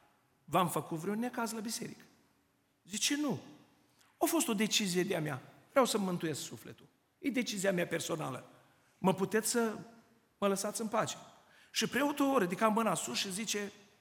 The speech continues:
„Dacă asta e decizia ta, facă-se după decizia ta.”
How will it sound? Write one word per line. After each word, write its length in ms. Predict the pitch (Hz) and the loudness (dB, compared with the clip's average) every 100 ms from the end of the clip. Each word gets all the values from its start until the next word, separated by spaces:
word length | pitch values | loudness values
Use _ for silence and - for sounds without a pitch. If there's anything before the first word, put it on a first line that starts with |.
| _ _ _ | _ _ _
„Dacă 460 | 151 170 - 180 - | -2 -2 0 -2 4
asta 280 | 190 233 196 | 4 4 -2
e 40 | |
decizia 380 | 180 - 202 165 | -4 -8 -8 -8
ta, 440 | 151 220 240 - - - _ | -6 -8 -8 -14 -20 -20 _
facă-se 380 | - 220 226 220 | 8 8 8 0
după 220 | 202 - | 0 -2
decizia 440 | 196 190 - 165 160 | -2 -2 -4 -4 -6
ta.” 240 | 143 113 | -6 -10